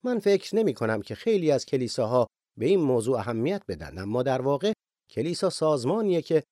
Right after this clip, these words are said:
وجودش برای افراد غیر عضو هم سودمنده، چون هدف کلیسا اجرای این مأموریت بزرگه که خبر خوش انجیل رو به گوش تمام مردم دنیا برسونه.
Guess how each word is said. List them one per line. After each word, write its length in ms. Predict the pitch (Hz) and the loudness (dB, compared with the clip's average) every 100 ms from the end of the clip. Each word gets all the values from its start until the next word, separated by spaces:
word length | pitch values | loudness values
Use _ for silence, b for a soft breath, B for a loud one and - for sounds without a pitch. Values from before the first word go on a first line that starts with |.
| _ | _
وجودش 420 | 135 165 240 175 - | 0 2 0 0 0
برای 340 | 123 180 156 | 2 4 4
افراد 440 | 131 123 180 170 | 2 0 0 0
غیر 300 | 139 123 127 120 | 0 2 2 2
عضو 400 | 139 240 220 170 | 2 2 2 -2
هم 260 | 147 120 | -4 -4
سودمنده، 800 | - - 117 107 170 233 165 151 - _ - | -4 -6 -6 -2 -2 0 2 0 0 _ -4
چون 180 | 117 104 | -4 -2
هدف 300 | 113 214 220 | -2 -2 -2
کلیسا 580 | 185 143 127 - 143 107 | -2 -2 -4 -2 0 0
اجرای 520 | 110 104 156 147 135 | -2 0 0 2 0
این 220 | 139 233 | -2 -2
مأموریت 560 | 208 160 147 139 135 143 | 0 2 2 0 -2 -2
بزرگه 480 | 123 123 147 123 | -2 2 2 2
که 240 | 123 131 113 _ _ _ | 0 0 -2 _ _ _
خبر 340 | - 214 214 180 | -2 0 0 -2
خوش 260 | 170 135 | -4 -4
انجیل 520 | 147 135 135 131 151 | -2 -2 -2 -2 -4
رو 180 | 127 131 - _ _ | 2 0 0 _ _
به 100 | 135 | -2
گوش 260 | 160 214 185 - | -2 -4 -4 -4
تمام 440 | - 165 262 226 | -2 0 2 2
مردم 380 | 117 104 98 101 | 2 0 0 -2
دنیا 320 | 95 90 85 | -4 -6 -8
برسونه. 520 | 80 73 - - 71 | -10 -12 -12 -14 -16